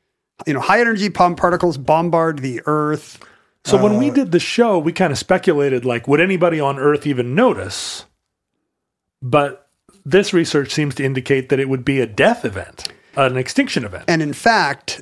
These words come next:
Speaker 1: the timeline works to tie this into the extinction of Neanderthals.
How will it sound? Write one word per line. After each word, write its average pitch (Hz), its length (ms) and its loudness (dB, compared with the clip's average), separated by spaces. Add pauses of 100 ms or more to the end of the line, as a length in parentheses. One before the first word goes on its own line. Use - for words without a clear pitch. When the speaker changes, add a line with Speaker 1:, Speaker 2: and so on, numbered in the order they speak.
Speaker 1:
the 147 160 -2
timeline 160 1080 -2 (180)
works 143 460 -4
to - 160 -2
tie 180 340 0
this 170 240 -4
into 165 300 2
the 143 380 -4
extinction 175 540 0
of 151 180 -4
Neanderthals. 143 760 -6